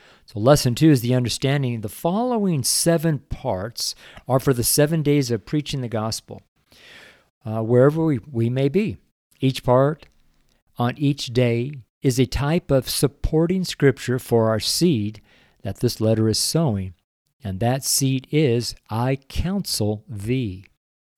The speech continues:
Remember that Jesus likened the seed to the Word of God, uh, and that is the small or lowercase w referring to the scriptures,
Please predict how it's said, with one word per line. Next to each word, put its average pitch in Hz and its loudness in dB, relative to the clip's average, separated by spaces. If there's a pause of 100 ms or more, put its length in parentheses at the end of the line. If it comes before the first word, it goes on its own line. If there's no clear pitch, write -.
(520)
Remember 190 4
that 139 4
Jesus 151 4
likened 117 0
the 101 -4
seed 101 -4 (380)
to 120 -2
the 101 -6
Word 113 0
of 104 -4
God, 101 -6 (1120)
uh, 98 -6 (320)
and 104 -4
that 110 -2
is 104 -2
the 101 -6
small 110 -2
or 98 -4
lowercase 110 -2
w 98 -4
referring 107 -4
to 98 -6 (260)
the 104 -6
scriptures, - -8